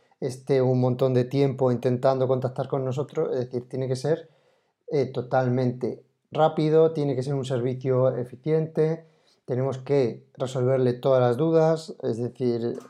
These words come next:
tenemos que estar muy enfocados en causar una muy buena impresión de él. Luego, el cuarto punto es uno muy interesante que en muchas ocasiones no se utiliza como hay que utilizarlo,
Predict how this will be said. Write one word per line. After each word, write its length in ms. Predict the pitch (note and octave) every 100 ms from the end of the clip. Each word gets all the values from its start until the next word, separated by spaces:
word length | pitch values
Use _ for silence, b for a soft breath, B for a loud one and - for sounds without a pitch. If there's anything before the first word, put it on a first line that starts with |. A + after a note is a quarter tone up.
| _ _ -
tenemos 320 | B2+ C3 C#3
que 80 | C3
estar 220 | C#3+ D3+
muy 260 | D3 C#3+ E3
enfocados 680 | D3 C3 C3+ D3 E3 F#3+ -
en 240 | C#3 D#3+ E3
causar 320 | C3+ C3 C3+
una 180 | C3+ B2
muy 300 | B2+ C#3+ C3+
buena 320 | A#2 A#2+ A2+
impresión 460 | G#2+ G#2+ - A2+
de 80 | A2+
él. 160 | - - _ _ _ _ _ _ B B B B B B B B
Luego, 580 | - E3 E3+ D#3+ F3+ G3 E3+
el 580 | D3+ B2+ A#2 A2+ A2+ -
cuarto 400 | C#3 D#3+ E3 -
punto 480 | F#3 F#3 D#3+ D#3 D#3
es 320 | D3 - - -
uno 300 | D#3+ D3+ C#3
muy 240 | C#3+ E3
interesante 640 | E3 E3 D#3 D#3+ D#3 D#3+ -
que 160 | D3
en 80 | C3
muchas 320 | C3+ C#3+ D#3
ocasiones 600 | D#3 D3 C#3 E3 E3+ D#3+
no 240 | D3 C#3+ D3
se 140 | D#3
utiliza 640 | C#3+ C3+ C3+ C#3 D#3 D3
como 420 | C#3 B2+ A#2 A2+ A#2
hay 100 | B2
que 100 | C#3+
utilizarlo, 640 | C#3 B2 - C#3 B2+ B2